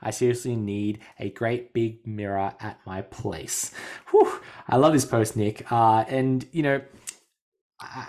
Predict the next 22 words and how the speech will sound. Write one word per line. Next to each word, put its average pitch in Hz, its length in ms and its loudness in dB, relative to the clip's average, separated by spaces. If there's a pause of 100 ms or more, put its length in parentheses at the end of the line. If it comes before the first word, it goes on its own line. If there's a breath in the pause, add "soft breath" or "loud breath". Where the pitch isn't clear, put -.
I 151 60 2
think 185 200 4
many 156 160 4
of 151 80 2
us 147 240 2
maybe 131 280 -2
start 127 480 0
in 120 260 -6
the, 110 340 -4
the 107 100 -4
gym, 123 440 0
start 123 500 -4
training, 113 500 -4
start 113 360 -6
dieting, 107 280 -4
start 120 220 -2
exercising 107 720 -6 (280 loud breath)
because 190 360 -2
we 185 440 4
want 151 420 2
to 143 80 2
f-, - 180 -6